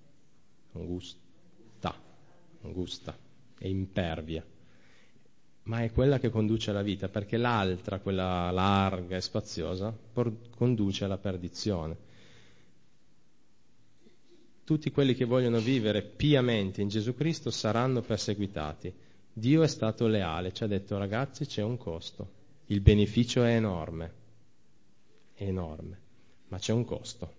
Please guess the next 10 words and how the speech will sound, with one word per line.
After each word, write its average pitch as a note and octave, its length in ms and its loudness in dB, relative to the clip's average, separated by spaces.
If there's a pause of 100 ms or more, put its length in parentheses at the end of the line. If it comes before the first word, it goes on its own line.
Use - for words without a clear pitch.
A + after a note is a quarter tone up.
(1800)
E A#2+ 100 2
invece C#3+ 300 6
Satana F#2+ 600 0
è F2+ 60 0
sleale, E2+ 600 -6 (600)
lui C#3+ 240 0
gioca A2+ 400 0
sporco, - 760 -6 (1080)
lui D3+ 140 0
dice: B2 640 2